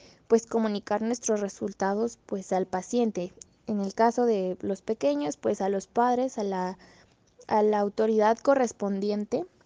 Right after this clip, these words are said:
que nos está pidiendo la evaluación psicológica, eh, pues, comunicar, este,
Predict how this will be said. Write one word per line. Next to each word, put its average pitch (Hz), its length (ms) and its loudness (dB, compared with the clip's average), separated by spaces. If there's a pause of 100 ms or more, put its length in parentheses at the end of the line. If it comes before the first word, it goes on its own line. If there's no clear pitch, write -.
(160)
que - 140 -6
nos 196 160 -6
está 208 280 -2
pidiendo 226 440 0
la 226 140 4
evaluación 196 480 0
psicológica, 233 720 -2 (760)
eh, 196 380 -4
pues, 208 180 -2
comunicar, 202 800 -2 (180)
este, 202 540 -6